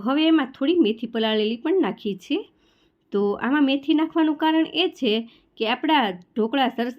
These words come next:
એવા જાળીદાર અને ફૂલી અને ડબલ થાય. તો અહીંયા બે ચમચી દહીં લીધું છે અને થોડું દહીં નાખી પછી આપણે થોડું પાણી પણ નાખ્યું છે. તો હવે આપણે અહીંયા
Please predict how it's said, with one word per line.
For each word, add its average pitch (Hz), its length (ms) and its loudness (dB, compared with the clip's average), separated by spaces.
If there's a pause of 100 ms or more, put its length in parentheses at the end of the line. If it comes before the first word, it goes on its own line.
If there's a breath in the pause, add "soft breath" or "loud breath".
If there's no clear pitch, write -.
(120)
એવા 330 240 0
જાળીદાર 254 500 0 (160)
અને 247 220 -2
ફૂલી 294 320 0 (100)
અને 226 140 -4
ડબલ 196 320 -4 (100)
થાય. 247 180 -2 (520 soft breath)
તો 214 60 -2 (100)
અહીંયા 277 300 2
બે 196 160 0
ચમચી 226 360 -2
દહીં 330 220 4
લીધું 220 320 0
છે 214 80 -6 (100)
અને 294 140 0 (120)
થોડું 233 360 -2
દહીં 202 320 -2 (460 soft breath)
નાખી 277 340 -2 (120)
પછી 214 280 -4
આપણે 254 220 -6
થોડું 262 340 -2
પાણી 214 300 -2
પણ 359 240 -2
નાખ્યું 202 400 -4
છે. 269 120 -4 (580 soft breath)
તો 233 40 -2 (120)
હવે 311 200 2
આપણે 294 220 -2
અહીંયા 294 260 0